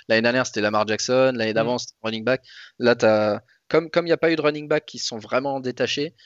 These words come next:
Speaker 1: que même les receveurs qui se sont détachés, ils ont été soit blessés comme Davante Adams ou, ou Ridley,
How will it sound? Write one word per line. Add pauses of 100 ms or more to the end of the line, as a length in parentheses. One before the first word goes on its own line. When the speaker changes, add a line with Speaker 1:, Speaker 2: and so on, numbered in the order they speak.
(180)
Speaker 1:
que
même
les
receveurs
qui
se
sont
détachés,
ils
ont
été
soit
blessés
comme
Davante
Adams (100)
ou, (240)
ou
Ridley,